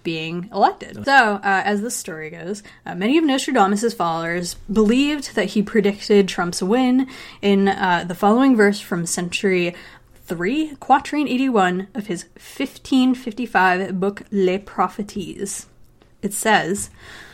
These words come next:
"The great, shameless, audacious baller. He will be elected governor of the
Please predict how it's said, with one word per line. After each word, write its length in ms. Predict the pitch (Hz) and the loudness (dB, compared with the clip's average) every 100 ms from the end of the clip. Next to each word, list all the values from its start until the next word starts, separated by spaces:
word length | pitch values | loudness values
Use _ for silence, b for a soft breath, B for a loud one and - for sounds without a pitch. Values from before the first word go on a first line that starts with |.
| B | B
"The 120 | 185 | -4
great, 420 | 180 190 202 247 247 | -2 4 6 6 2
shameless, 560 | - 247 247 254 247 | -2 0 4 4 2
audacious 720 | - 202 190 185 202 202 208 208 | 0 0 2 2 0 2 0 0
baller. 680 | 160 175 190 180 - - - _ | -4 4 4 4 -2 -12 -16 _
He 160 | _ - | _ -4
will 140 | 190 | 0
be 140 | 190 185 | 2 2
elected 760 | 175 180 202 208 247 254 247 | 2 2 0 0 0 2 0
governor 380 | 196 214 247 269 | 0 0 2 0
of 140 | 269 220 | 0 -2
the 180 | 214 | -6